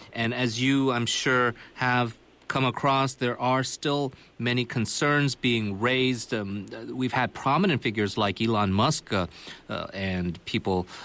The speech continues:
uh, who have been saying that, uh, this is something that we need to be careful about. And we've seen fictional depictions, uh, the movie like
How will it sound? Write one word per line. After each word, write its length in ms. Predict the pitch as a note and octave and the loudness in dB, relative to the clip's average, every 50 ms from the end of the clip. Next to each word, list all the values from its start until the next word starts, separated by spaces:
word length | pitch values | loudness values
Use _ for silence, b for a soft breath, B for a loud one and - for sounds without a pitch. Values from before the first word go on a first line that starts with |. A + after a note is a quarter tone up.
| B B - | B B -2
uh, 140 | G2 F#2 | -2 -2
who 240 | F2 - - A2 G2 | -2 -2 0 0 0
have 280 | F2 G#2 G2 F#2+ F#2 G2 | 2 2 0 0 0 0
been 160 | G2+ F#2 F#2 | 0 0 0
saying 420 | - - - A2 G#2 G2+ G2 F#2 B B B B B B - | 0 0 0 2 2 2 2 0 B B B B B B -4
that, 340 | - G2+ G2 F#2+ F2+ - A#2 | -2 0 0 0 0 -2 -2
uh, 100 | G#2 E2+ | -2 -2
this 320 | G2 G#2 B2 A#2+ A#2 - | 0 0 0 0 0 0
is 220 | - B2 B2 A2+ - | 0 0 0 0 0
something 400 | - - C#3 C#3 C3+ - C3 A#2 | 0 2 2 2 2 2 0 2
that 140 | A#2 G#2 G2+ | 2 2 2
we 120 | A2 A2 | 2 2
need 440 | A2+ A2+ A#2+ C3+ D#3 F3 G3+ F#3 - | 4 4 4 4 4 4 2 0 0
to 120 | - C3+ | -2 -2
be 160 | A2 A#2 A2 | 0 0 -2
careful 760 | - - - - - - G3+ A3+ B3 - - E3+ B2+ A2 B B B B B B - - | -2 -4 -8 -6 -2 0 2 2 2 2 2 2 2 2 B B B B B B -6 -4
about. 500 | A2+ F#2+ - A#2 G2+ F#2+ F#2 F#2+ - - | -4 -2 0 0 0 0 0 -2 -2 -4
And 140 | G2 G2 G2 | -2 -2 -2
we've 140 | G#2+ G2+ - | -2 -2 -2
seen 200 | - B2 A2+ G#2 | 0 0 0 0
fictional 480 | - C3 A#2+ - - - G2+ F#2 F2 | 0 0 0 0 0 0 2 2 0
depictions, 800 | E2 D#2+ - - E3+ E3+ E3+ - - D#3+ D3 C#3+ C#3+ C#3 B2 A2 | 0 -4 -4 -4 -4 -2 -2 -2 0 2 2 4 2 2 2 0
uh, 240 | F#2+ D#2 D#2 D2+ D#2 | -2 -2 -2 -4 -6
the 140 | D2+ D#2+ E2+ | -6 -4 0
movie 440 | F#2 G#2 G2+ F#2 F#2+ F2+ F2+ F2 B B B B B B - | 0 0 2 2 2 2 2 0 B B B B B B 0
like 300 | F2+ E2+ E2 D#2 - | 0 2 2 0 -2